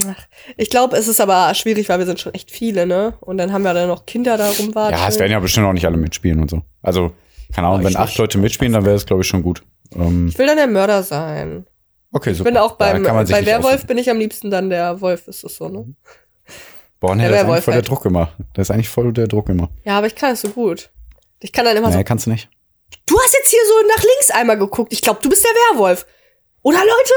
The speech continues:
Speaker 1: So, ich kann dann gut, äh, gegen
Speaker 2: Äh,
Speaker 1: Menschen
Speaker 2: nee, das klingt sehr gut.
Speaker 1: aufhetzen.
Speaker 2: Klingt sehr gut.
Speaker 1: <laughs>
Speaker 2: Mhm.
Speaker 1: Ja, ich bin am liebsten, ich bin am liebsten Mörder und Werwolf. Das ist mein Hobby.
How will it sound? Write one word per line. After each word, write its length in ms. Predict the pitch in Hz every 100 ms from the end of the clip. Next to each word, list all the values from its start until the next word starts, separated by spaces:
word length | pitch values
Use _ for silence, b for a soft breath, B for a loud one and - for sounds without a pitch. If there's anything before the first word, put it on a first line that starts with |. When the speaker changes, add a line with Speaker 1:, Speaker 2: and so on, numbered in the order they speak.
| 523 B
Speaker 1:
So, 140 | - 220
ich 200 | 220 - -
kann 120 | 247
dann 120 | 220
gut, 240 | 214 214 -
äh, 220 | 196 185
gegen 300 | 202 214 220
Speaker 2:
Äh, 160 | 208 -
Speaker 1:
Menschen 220 | 208 -
Speaker 2:
nee, 20 | 233
das 140 | 220
klingt 180 | - 101
sehr 80 | -
gut. 40 | -
Speaker 1:
aufhetzen. 360 | - 311 277 277
Speaker 2:
Klingt 200 | - -
sehr 100 | 196
gut. 100 | - 269
Speaker 1:
<laughs> 760 | 262 - - 233 381 427 494
Speaker 2:
Mhm. 140 | 202 214
Speaker 1:
Ja, 260 | 170 - - -
ich 60 |
bin 140 | - 214
am 200 | 196 202
liebsten, 340 | 214 - 220
ich 80 | 220
bin 120 | 226
am 80 | 226
liebsten 300 | 302 311 247
Mörder 260 | 240 247 214
und 100 | 208
Werwolf. 560 | 170 190 156 185 -
Das 100 | -
ist 80 | -
mein 280 | 196 185 202
Hobby. 340 | 190 180 196